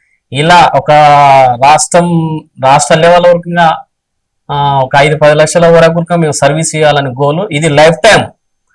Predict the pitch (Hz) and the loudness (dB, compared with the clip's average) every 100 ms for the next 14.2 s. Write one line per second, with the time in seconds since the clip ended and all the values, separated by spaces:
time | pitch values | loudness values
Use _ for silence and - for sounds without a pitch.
0 | _ _ 127 143 156 135 139 143 151 185 | _ _ -4 0 0 0 0 0 0 0
1 | 180 180 175 170 151 135 143 151 - 151 | 0 0 2 2 2 0 -2 -2 -2 -4
2 | 143 127 110 - 160 165 165 160 165 143 | -4 -10 -12 -4 -2 0 0 0 0 0
3 | 135 139 151 143 135 131 127 - 123 120 | -2 -4 -6 -8 -8 -8 -10 -8 -8 -10
4 | - 131 131 123 - _ _ _ - 113 | -8 -4 -4 -4 -10 _ _ _ -10 -2
5 | 123 127 127 120 117 117 123 113 - _ | 0 0 -2 -4 -6 -6 -6 -8 -14 _
6 | _ _ - - 139 151 156 143 135 143 | _ _ -8 -2 -2 -2 -4 -4 -4 -6
7 | - - 113 123 135 135 135 120 123 127 | -10 -8 -2 0 0 -2 -4 -4 -8 -6
8 | 127 127 120 120 113 107 120 120 110 _ | -6 -6 -10 -14 -20 -20 -14 -12 -14 _
9 | _ _ _ - - 135 156 165 147 143 | _ _ _ -10 -4 0 0 0 0 2
10 | 139 151 - - 123 143 147 139 131 - | 2 2 -2 -8 -6 0 2 0 -2 -6
11 | 135 135 131 110 135 131 - 123 113 127 | -4 -2 -2 -2 -4 -4 -4 -8 -8 -4
12 | 127 120 - 123 131 156 170 165 151 147 | -4 -6 -10 -8 -2 2 4 4 2 0
13 | 143 - 139 127 127 131 127 120 - 131 | -2 -4 -4 0 0 0 -2 -4 -10 -8
14 | 170 220 | -8 -10